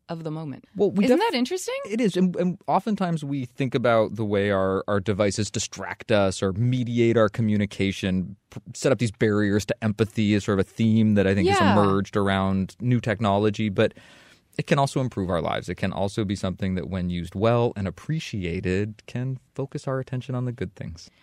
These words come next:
Speaker 1: This one I loved because you're gonna laugh because you know how I work. This one says, "Drop almost everything. One study found that the more people multitask, the higher their anxiety levels."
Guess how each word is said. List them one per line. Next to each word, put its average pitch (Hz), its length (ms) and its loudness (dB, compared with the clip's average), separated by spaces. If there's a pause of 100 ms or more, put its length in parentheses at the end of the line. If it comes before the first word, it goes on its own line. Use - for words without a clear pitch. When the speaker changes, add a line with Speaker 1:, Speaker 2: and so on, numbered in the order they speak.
(340)
Speaker 1:
This 269 240 -2
one 269 380 0
I 190 220 2
loved 233 500 0
because 190 460 -4
you're 185 120 -4
gonna 180 220 -2
laugh 160 320 0
because 156 300 -6
you 165 80 -4
know 151 160 -4
how 143 180 -6
I 131 100 -8
work. 135 400 -10 (320)
This 220 280 0
one 220 200 0
says, 170 360 -4 (160)
"Drop 208 480 -2
almost 320 540 0
everything. 139 640 -2
One 220 260 2
study 262 320 -6
found 202 520 -4
that - 180 -4
the 190 120 -2
more 233 440 -2
people 247 400 -6
multitask, 190 800 -6
the 160 120 -8
higher 214 600 -8
their 185 220 -8
anxiety 135 720 -4
levels." - 640 -10